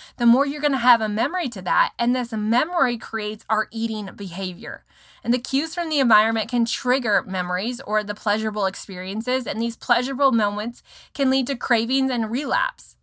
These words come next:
And this is where we get the addiction, right? Like, this is the circle of addiction. And it all stems because our pleasure circuits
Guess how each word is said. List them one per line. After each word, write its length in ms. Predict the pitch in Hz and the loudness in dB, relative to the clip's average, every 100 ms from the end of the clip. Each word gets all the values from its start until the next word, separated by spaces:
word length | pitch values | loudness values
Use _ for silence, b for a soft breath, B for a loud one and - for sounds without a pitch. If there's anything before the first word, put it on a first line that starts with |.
| - | -2
And 180 | 247 220 | 0 2
this 200 | 220 254 | 0 -4
is 140 | 214 | -2
where 140 | 208 | -2
we 120 | 208 202 | -2 -4
get 180 | 185 | -6
the 120 | 190 185 | -6 -12
addiction, 480 | - - - 85 | -12 -10 -10 -10
right? 220 | - 202 - | -10 -8 -8
Like, 140 | 208 | -8
this 320 | 185 208 240 | -6 -4 -4
is 360 | - 240 247 240 | -2 0 0 -2
the 120 | 233 | -2
circle 460 | 226 202 196 208 196 | -2 -2 -2 -4 -4
of 160 | 202 | -4
addiction. 520 | 202 190 185 - 190 185 | -6 -8 -6 -6 -4 -4
And 140 | 196 | -4
it 80 | 208 - | -6 4
all 260 | 254 370 381 | 8 8 8
stems 500 | - 226 208 220 - | 4 4 4 -2 -6
because 300 | 262 262 254 | -2 4 4
our 100 | 233 | 4
pleasure 400 | 214 - 277 349 | 2 6 6 6
circuits 480 | 339 320 311 302 285 | 2 4 4 4 2